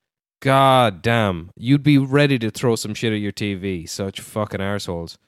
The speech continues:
But the main takeaway for me for the series is Louis Theroux's, like, he's not as amused at the state of the world anymore.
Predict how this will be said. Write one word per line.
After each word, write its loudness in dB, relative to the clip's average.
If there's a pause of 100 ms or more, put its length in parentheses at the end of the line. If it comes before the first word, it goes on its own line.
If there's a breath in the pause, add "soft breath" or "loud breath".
(240 soft breath)
But 0
the 2
main 2
takeaway 0
for -8
me -4
for -14
the -8
series -6
is -8 (380 soft breath)
Louis 0
Theroux's, 0
like, -6 (360)
he's -4
not 2
as 0
amused -4
at -10
the -12
state -6
of -4
the -4
world 0
anymore. -6